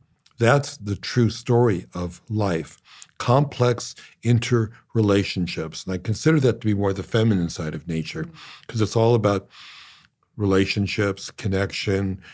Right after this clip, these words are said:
regeneration, rebirth, nurturing,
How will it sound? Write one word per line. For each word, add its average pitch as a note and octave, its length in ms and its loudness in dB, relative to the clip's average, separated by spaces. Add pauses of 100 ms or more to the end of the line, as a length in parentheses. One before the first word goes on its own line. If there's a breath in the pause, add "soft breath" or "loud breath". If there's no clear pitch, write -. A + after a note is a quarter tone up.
(160 loud breath)
regeneration, F#2+ 1120 2 (160)
rebirth, G2 880 0 (640 loud breath)
nurturing, G2 880 4